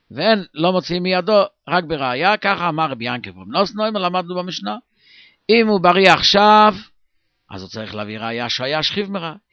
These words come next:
אם הוא שכיב מרע עכשיו, הם צריכים להביא ראיה שהוא היה בריא. כלומר, הולכים אחרי חזוקה דאשתא, מה שעכשיו, זה מה שקובע. אתה רוצה להוכיח אחרת, תביא ראיה. אמר רב אלעזר, ולטומאה כמחלוקס.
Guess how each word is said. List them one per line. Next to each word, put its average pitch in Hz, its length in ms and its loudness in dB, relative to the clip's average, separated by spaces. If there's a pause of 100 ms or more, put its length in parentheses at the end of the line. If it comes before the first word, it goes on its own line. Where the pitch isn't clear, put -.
(280)
אם 208 160 2
הוא 175 80 -2
שכיב 131 360 -4
מרע 185 320 -2
עכשיו, 226 340 0 (120)
הם 240 160 -2
צריכים 214 260 -8
להביא 220 300 -2
ראיה 220 400 -2
שהוא 175 180 -4
היה 190 180 -2
בריא. 180 280 -10
כלומר, 151 520 -4 (280)
הולכים 262 360 -8
אחרי 196 220 -6
חזוקה 220 360 -2
דאשתא, 247 560 0
מה 233 280 0
שעכשיו, 208 640 -2 (260)
זה 220 140 0
מה 233 120 0
שקובע. 147 460 -8 (320)
אתה 156 120 -8
רוצה 175 260 -2
להוכיח 202 540 0
אחרת, 240 400 -4
תביא 131 260 -12
ראיה. 98 300 -18 (2750)
אמר 214 260 4
רב 135 120 2
אלעזר, 185 420 4
ולטומאה 190 720 0
כמחלוקס. 123 960 -12